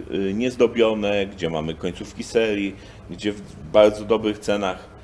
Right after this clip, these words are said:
e, sprzedajemy też to, co jakby, no, wychodzi z kolekcji,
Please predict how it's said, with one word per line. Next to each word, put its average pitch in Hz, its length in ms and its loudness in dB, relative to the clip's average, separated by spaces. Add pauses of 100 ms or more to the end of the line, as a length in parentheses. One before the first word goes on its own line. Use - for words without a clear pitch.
(260)
e, 85 180 -2
sprzedajemy 101 640 -4
też 98 280 -4
to, 101 220 0
co 98 240 0
jakby, 92 600 -2
no, 92 100 -6
wychodzi 101 360 -10
z - 60 -16
kolekcji, 82 720 -6